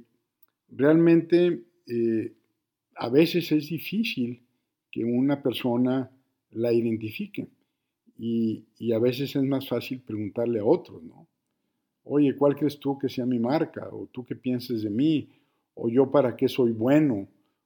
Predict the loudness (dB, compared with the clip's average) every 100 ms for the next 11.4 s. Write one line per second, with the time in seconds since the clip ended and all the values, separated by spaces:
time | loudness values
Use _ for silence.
0 | _ -4 2 2 4 2 2 0 0 2
1 | 0 0 2 4 4 2 -2 _ _ _
2 | _ _ -10 -4 -2 0 -2 -6 -6 -4
3 | -4 -6 -8 -6 -4 -2 -4 0 2 2
4 | 0 -4 -4 -8 _ _ _ _ -10 -4
5 | -4 -4 -10 -18 -12 -6 -4 0 0 0
6 | 0 -2 2 2 0 -4 _ _ _ _
7 | -10 -6 -2 2 2 4 2 0 -4 -8
8 | _ _ _ _ _ -4 -2 0 0 0
9 | 0 2 0 2 2 2 2 2 2 -2
10 | -4 _ _ -20 -10 -8 -6 -6 2 2
11 | 2 -4 -12 -18